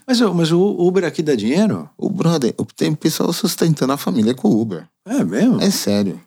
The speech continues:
Speaker 2: O pessoal trabalhando, é, tem o carrinho dele, não quer trabalhar na, na construção, tá trabalhando com o Uber.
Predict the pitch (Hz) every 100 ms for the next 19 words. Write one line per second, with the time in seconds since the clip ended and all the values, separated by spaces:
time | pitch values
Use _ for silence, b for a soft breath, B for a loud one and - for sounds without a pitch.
0 | _ _ 123 123 160 170 - 147 135 139
1 | 131 110 - 98 85 - 113 113 110 95
2 | 117 110 101 120 110 127 135 117 - 98
3 | 98 98 98 90 90 87 95 95 92 110
4 | 123 123 117 110 98 104 - 92 85 117